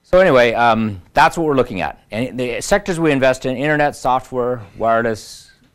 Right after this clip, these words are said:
green technology, um, systems and components. Okay?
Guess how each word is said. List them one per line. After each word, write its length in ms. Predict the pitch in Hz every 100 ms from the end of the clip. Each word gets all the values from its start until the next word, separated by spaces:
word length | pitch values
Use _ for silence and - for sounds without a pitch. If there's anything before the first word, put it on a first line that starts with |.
| _
green 280 | 101 113 127
technology, 840 | 123 127 - 104 104 98 104 98 - _ _ _ _ _
um, 240 | 90 95 90
systems 440 | - 123 123 113
and 120 | 98
components. 540 | 92 85 87 73 - - _ _ _ _ _ _ _ _ 95
Okay? 280 | - 113 123